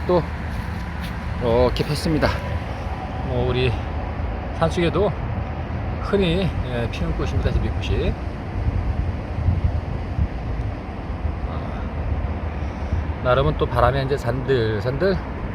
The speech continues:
예, 흔들리고 있습니다. 뭐 클로버, 질경이, 예, 등 산에서 볼 수 있는 흔한 식물들입니다. 예, 또 뭐 망초 때도 많이 올라오고 있고,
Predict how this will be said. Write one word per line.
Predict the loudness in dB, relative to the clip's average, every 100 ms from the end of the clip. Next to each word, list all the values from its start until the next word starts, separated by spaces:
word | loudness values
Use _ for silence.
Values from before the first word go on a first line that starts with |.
| -4
예, | -4 -2
흔들리고 | -2 -2 -2
있습니다. | -2 -4 -2 -2 -2 -4 -2 0 0 -2 -6 -6 0 2 2 0 -4 -2 -2 -4 -6 -4 -4 -4 -2
뭐 | 0 0 0 0 -2 -2 -4 -6 -6 -6 -2
클로버, | 4 6 6 6 4 2 -4 -6 -6 -8 -6 -6 -4 -4 -4
질경이, | 0 4 4 6 4 4 2 0 -2 -6 -6 -4
예, | -2 -2
등 | -2 0 -2 -2 -4 -4 -4 -4 -4 -4 0
산에서 | 4 6 6 8 8 6 4 0
볼 | 0
수 | 2
있는 | 2 4 2 0 -4 0
흔한 | 4 4
식물들입니다. | 6 6 4 4 2 2 0
예, | -2 -4 -4 -6 -4 -4 -6 -6 -6 -6 -8 -6 -6 -4 -4 -4 -2
또 | 0
뭐 | 0 0 4
망초 | 6 6 6
때도 | 4 6 6
많이 | 4
올라오고 | 4 6 4 4 0
있고, | 2 2